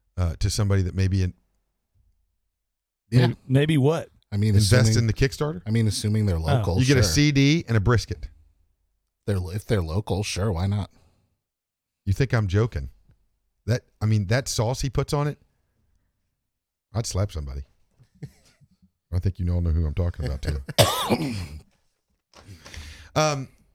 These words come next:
Speaker 1: where are you at with the Kickstarter thing?
Speaker 2: Um, well, we've got, we've got nine days to go, and we're about thirty percent funded, which sounds worse than it usually is, 'cause there's usually a lot of last-minute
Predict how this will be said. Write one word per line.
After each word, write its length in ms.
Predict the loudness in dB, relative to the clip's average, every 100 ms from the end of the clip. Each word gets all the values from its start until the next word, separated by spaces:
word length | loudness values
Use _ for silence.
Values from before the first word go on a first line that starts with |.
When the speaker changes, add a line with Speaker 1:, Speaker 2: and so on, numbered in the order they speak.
| _
Speaker 1:
where 160 | 0 0
are 40 |
you 180 | 2 0
at 120 | -2
with 100 | -2
the 60 | -2
Kickstarter 420 | -2 -2 -2 -2
thing? 260 | -2 -4 -6 _ _ _ _ _ _ _ -2
Speaker 2:
Um, 440 | 2 2 2 0 -6 -2
well, 260 | 0 0
we've 320 | 0 0 -2 -4
got, 400 | 0 2 4 2 -4 -14 -4
we've 220 | -2 2
got 220 | 0 2
nine 360 | 2 4 4 4
days 380 | 4 4 2
to 100 | 0
go, 480 | 2 4 6 4 2 -2 -8
and 300 | -2 0 2
we're 100 | 0
about 260 | 0 -2 -4
thirty 500 | -14 0 2 2 0
percent 480 | -2 -2 -4 -6 -10
funded, 480 | -14 -12 -14 -16 -20 _ _ _ _ _ _
which 240 | -2 0 2
sounds 600 | 4 4 4 2 2 -2
worse 480 | -2 2 2 0 -2
than 140 | -2
it 100 | -4
usually 520 | -2 -2 0 -2 -4
is, 280 | -2 -2 -4
'cause 180 | -4 -2
there's 180 | -2 0
usually 380 | -2 -2 -2 -2
a 80 | -2
lot 200 | -2 -2
of 60 |
last-minute 680 | -4 -6 -6 -6 -4 -4